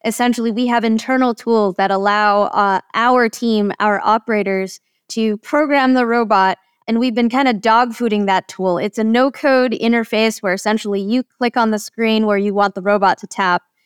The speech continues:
and, uh, the robot will move accordingly. And we've been dogfooding that platform for the last few years with a number of different customers,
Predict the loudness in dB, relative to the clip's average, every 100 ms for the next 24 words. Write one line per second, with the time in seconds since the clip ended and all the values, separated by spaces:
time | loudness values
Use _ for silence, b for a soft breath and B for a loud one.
0 | _ -4 0 0 0 -2 0 2 2 0
1 | -2 -2 0 2 2 2 0 0 -2 -6
2 | 0 0 0 -4 -4 -2 -2 -2 -6 -8
3 | -10 -14 _ _ _ -8 -2 0 0 0
4 | 0 0 0 2 2 2 -2 0 0 0
5 | 0 -2 -2 -4 -2 0 -2 -4 -2 0
6 | 0 -2 -6 -4 0 0 0 -2 -4 -2
7 | -2 -2 0 0 0 -2 -4 -6 -6 -4
8 | -4 -2 0 2 0 -4